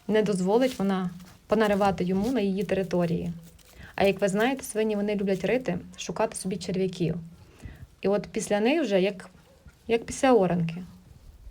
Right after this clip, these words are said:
Смарт дивиться, щоб ситуація не вийшла з-під контролю. Поки чоловік сьогодні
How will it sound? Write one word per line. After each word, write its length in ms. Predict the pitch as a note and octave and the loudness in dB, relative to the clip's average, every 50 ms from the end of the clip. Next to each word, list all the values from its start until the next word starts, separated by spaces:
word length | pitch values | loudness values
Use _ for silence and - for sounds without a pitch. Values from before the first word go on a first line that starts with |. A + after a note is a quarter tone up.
| - _ _ - - _ - - - - - - - - - - _ - | -20 _ _ -20 -20 _ -20 -20 -20 -20 -20 -20 -20 -20 -20 -20 _ -10
Смарт 340 | - - - G3 G#3 A3+ A3+ - | -6 -4 -2 0 0 -2 -2 -2
дивиться, 380 | G3+ G3+ G3+ G#3 G3 - G#3+ | -2 -2 -2 -4 -4 -4 -4
щоб 260 | G3 - - F#3 F3+ F#3 F#3+ F#3+ F3+ - - - - - - - - - | -4 -2 -2 -2 -2 -2 -2 -4 -6 -8 -12 -18 -20 -20 -20 -20 -20 -14
ситуація 600 | - - - E3+ F3+ F#3+ F#3+ G3+ G#3 G3+ - G#3 G3 | -8 -4 -2 0 2 2 2 2 0 -2 -4 -2 -2
не 100 | F#3+ F#3+ | -2 -2
вийшла 260 | F#3 F#3 F3+ - F3+ | -2 -2 -2 -4 -6
з-під 240 | - - - F3 - | -6 -8 -10 -10 -4
контролю. 560 | - F#3 F3+ E3 E3 D#3+ E3+ F3 F#3 A3 C4 - - - _ _ - _ _ _ _ _ _ _ _ _ - - - - _ _ _ - - - - - - - - - - - - - - - - - - - - - - - - - - - - - - | -2 0 0 2 2 0 0 0 -2 -4 -6 -8 -14 -20 _ _ -20 _ _ _ _ _ _ _ _ _ -20 -20 -20 -20 _ _ _ -20 -20 -20 -20 -20 -20 -20 -20 -20 -20 -20 -20 -20 -20 -20 -20 -20 -20 -20 -20 -20 -20 -20 -20 -20 -20 -20 -20 -10 -6
Поки 260 | - G#3 F3 - G#3 | -4 -4 -2 -2 -4
чоловік 360 | - - G#3 G3+ G3+ G#3 G3 | -2 -2 -2 -2 -2 -2 -4
сьогодні 460 | - - G3 G3 G3 F#3 G3 F#3 F#3 | -4 -4 -2 -2 0 0 0 0 -2